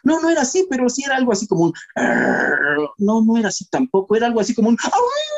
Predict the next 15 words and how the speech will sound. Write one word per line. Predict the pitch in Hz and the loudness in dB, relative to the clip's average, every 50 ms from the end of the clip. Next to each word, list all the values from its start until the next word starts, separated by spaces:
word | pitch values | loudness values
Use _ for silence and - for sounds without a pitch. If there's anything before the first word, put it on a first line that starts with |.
| 605 571 - _ _ _ _ _ _ _ - | -8 -10 -12 _ _ _ _ _ _ _ -2
Bueno, | 180 277 302 302 254 | 0 2 2 4 4
no | 214 226 294 359 381 | 4 4 4 4 2
sé | - - - - 226 247 240 - - | 0 -2 -2 0 0 0 -2 -2 0
cómo | 190 185 185 156 143 143 139 | 0 2 2 2 2 2 2
era | 139 147 139 131 | 2 2 2 0
ese | 147 - - 156 143 | -2 -2 0 -2 -2
ruido, | 120 127 131 151 185 185 185 | -2 -2 -2 0 -2 -2 0
pero | 165 175 214 240 | -2 -2 -2 0
era | 226 247 | 0 0
un | 233 208 | 0 2
ruido | 214 240 220 202 | 0 0 0 2
muy | 196 214 254 247 370 | 2 2 2 2 0
extraño | 339 - - - 208 226 233 233 240 240 233 - - - - _ - | 0 -4 -4 -4 -2 0 2 2 2 0 -2 -4 -10 -20 -20 _ -4
que | - 151 143 | -2 0 0
venía | 123 131 131 131 139 175 202 202 190 185 180 - | 2 2 2 4 4 2 2 2 2 2 0 -4